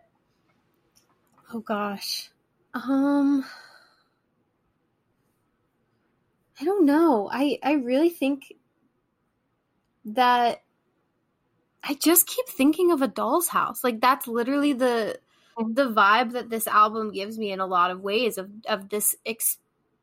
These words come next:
Speaker 1: this really shared experience between women specifically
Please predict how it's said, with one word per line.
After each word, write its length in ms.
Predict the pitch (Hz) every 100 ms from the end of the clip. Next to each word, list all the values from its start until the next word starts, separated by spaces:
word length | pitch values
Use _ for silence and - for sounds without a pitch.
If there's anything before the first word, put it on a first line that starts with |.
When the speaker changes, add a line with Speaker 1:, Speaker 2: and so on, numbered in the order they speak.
| _ _ _ _
Speaker 1:
this 200 | 240 233
really 760 | 214 214 226 233 226 220 220 - _ _ _ _ _ _
shared 540 | - - 233 220 226 220
experience 680 | 214 - 214 202 208 233 226
between 720 | 220 - 226 220 208 190 - _ _ _ _ _
women 1040 | 208 202 196 226 269 302 330 339 339 339 - - -
specifically 1120 | 269 - 254 233 233 277 285 302 302 320 320